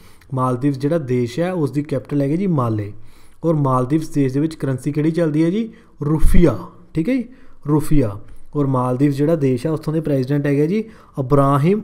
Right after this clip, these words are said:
ਮੁਹੰਮਦ ਸੋਲੇ, ਠੀਕ ਹੈ, ਇਬਰਾਹਿਮ ਮੁਹੰਮਦ ਸੋਲੇ ਇਹ ਹੈਗੇ ਮਾਲਦੀਵ ਦੇਸ਼ ਦੇ ਪ੍ਰੈਜ਼ੀਡੈਂਟ। ਔਰ ਕਿਹੜੇ ਜਿਹੜੇ ਕੰਟੀਨੈਂਟ ਦੇ ਵਿੱਚ ਪੈਂਦਾ ਇਹ ਮਾਲਦੀਵ ਦੇਸ਼? ਇਹ ਪੈਂਦਾ ਜੀ ਏਸ਼ੀਆ ਦੇ ਵਿੱਚ, ਠੀਕ ਹੈ ਜੀ। ਔਰ ਹੁਣ ਮੈਂ ਤੁਹਾਨੂੰ ਮਾਲਦੀਵ ਦੇਸ਼ ਦਿਖਾ ਦਿੰਦਾ ਵਰਲਡ ਮੈਪ ਦੇ ਵਿੱਚ ਕਿੱਥੇ ਜੇ ਹੈ।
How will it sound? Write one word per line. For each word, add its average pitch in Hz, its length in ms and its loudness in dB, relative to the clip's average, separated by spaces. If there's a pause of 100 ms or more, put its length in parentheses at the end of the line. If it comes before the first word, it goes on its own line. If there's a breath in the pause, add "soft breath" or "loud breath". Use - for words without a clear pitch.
ਮੁਹੰਮਦ 139 540 0 (120)
ਸੋਲੇ, 110 460 -4 (160)
ਠੀਕ 165 120 -4
ਹੈ, 226 60 0
ਇਬਰਾਹਿਮ 143 580 -2
ਮੁਹੰਮਦ 143 320 -2
ਸੋਲੇ 147 440 -2 (380 loud breath)
ਇਹ 143 100 2
ਹੈਗੇ 135 200 2
ਮਾਲਦੀਵ 143 500 0
ਦੇਸ਼ 131 240 2
ਦੇ 147 100 -2
ਪ੍ਰੈਜ਼ੀਡੈਂਟ। 147 520 -2 (380 loud breath)
ਔਰ 143 140 0
ਕਿਹੜੇ 139 360 0
ਜਿਹੜੇ 170 180 0
ਕੰਟੀਨੈਂਟ 143 480 -2
ਦੇ 147 80 0
ਵਿੱਚ 147 180 -4
ਪੈਂਦਾ 147 260 -4
ਇਹ 151 120 -2
ਮਾਲਦੀਵ 143 380 -2
ਦੇਸ਼? 214 240 -2
ਇਹ 139 200 -4
ਪੈਂਦਾ 127 260 -6
ਜੀ 196 180 -6 (160)
ਏਸ਼ੀਆ 135 480 -2
ਦੇ 104 100 -6
ਵਿੱਚ, 101 220 -14 (480 soft breath)
ਠੀਕ 139 160 -6
ਹੈ 175 40 -2
ਜੀ। 160 100 -4 (360 loud breath)
ਔਰ 135 120 -2
ਹੁਣ 131 160 -4
ਮੈਂ 135 120 -4
ਤੁਹਾਨੂੰ 135 180 -2
ਮਾਲਦੀਵ 127 400 -4
ਦੇਸ਼ 120 300 -4
ਦਿਖਾ 123 300 -4
ਦਿੰਦਾ 127 200 -6
ਵਰਲਡ 131 280 -4
ਮੈਪ 135 220 -6
ਦੇ 135 60 -4
ਵਿੱਚ 131 140 -8
ਕਿੱਥੇ 131 320 -6
ਜੇ 151 100 -2
ਹੈ। 220 100 -6